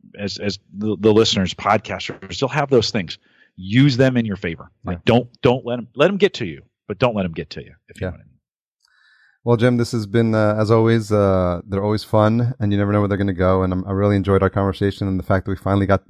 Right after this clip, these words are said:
Speaker 2: to connect face to face. You know, we knew e-, of each other's names, and I, I just am so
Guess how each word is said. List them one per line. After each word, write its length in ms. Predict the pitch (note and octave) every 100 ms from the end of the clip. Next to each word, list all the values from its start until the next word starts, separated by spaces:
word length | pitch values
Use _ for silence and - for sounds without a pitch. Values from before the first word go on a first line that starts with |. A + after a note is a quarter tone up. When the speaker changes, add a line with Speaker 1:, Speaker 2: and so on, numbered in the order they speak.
| -
Speaker 2:
to 100 | -
connect 480 | - A2 A#2 B2 -
face 220 | G#2 G2+
to 100 | -
face. 600 | - C3 C3 B2+ - -
You 60 | G#2
know, 100 | G2
we 100 | G2
knew 200 | A2 G#2+
e-, 100 | A2+
of 120 | G#2+
each 140 | G2+ -
other's 200 | G#2 F#2+
names, 460 | G2 F#2+ F#2 F#2
and 360 | F#2+ F#2 F2+ E2+
I, 140 | F#2 -
I 100 | G#2
just 340 | F#2+ A2 - _
am 140 | A2 G#2
so 580 | - A#2+ A2 G#2+ G#2